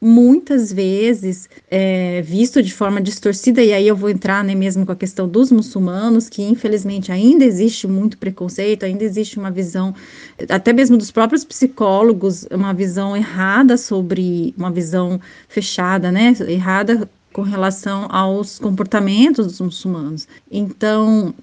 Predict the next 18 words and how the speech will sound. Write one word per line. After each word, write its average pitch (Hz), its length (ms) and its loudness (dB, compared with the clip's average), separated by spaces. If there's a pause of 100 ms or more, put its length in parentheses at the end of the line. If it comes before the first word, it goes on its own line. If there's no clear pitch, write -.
(160)
esse 254 380 4
grupo 214 300 0
social, 196 800 0
ele 196 180 0
precisa 226 500 -2
ter 262 140 0
uma 220 160 2
atenção 196 640 0
no 226 140 4
sentido 214 500 -2
de 202 160 0
o 202 60 -2
profissional 208 560 -2
que 262 80 0
vai 208 200 -2
atender 190 420 -2
esse 185 220 -4
grupo, 175 540 -2